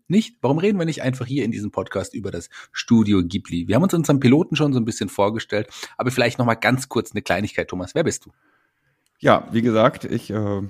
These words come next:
Speaker 2: bin, wie du es so, so schön gesagt hast, Künstler, Musiker, Fotograf, Videograf, also hab eine Affinität zu bewegten Bildern und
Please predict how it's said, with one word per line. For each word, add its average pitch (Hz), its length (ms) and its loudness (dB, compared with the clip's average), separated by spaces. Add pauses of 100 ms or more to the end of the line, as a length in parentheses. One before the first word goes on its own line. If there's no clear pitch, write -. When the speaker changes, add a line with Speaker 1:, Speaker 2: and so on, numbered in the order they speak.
(300)
Speaker 2:
bin, 92 380 -6 (340)
wie 92 100 -10
du 92 60 -2
es 87 120 -8
so, - 80 -8 (100)
so 85 460 -4
schön 101 240 2
gesagt 82 340 4
hast, 117 220 -2
Künstler, 120 760 0
Musiker, 117 720 -2 (160)
Fotograf, 117 840 2 (380)
Videograf, 139 1120 2 (280)
also 98 280 -2
hab 98 140 -6
eine 95 220 2
Affinität 107 640 0
zu - 140 -10
bewegten 90 500 -2
Bildern 131 500 4
und 98 240 2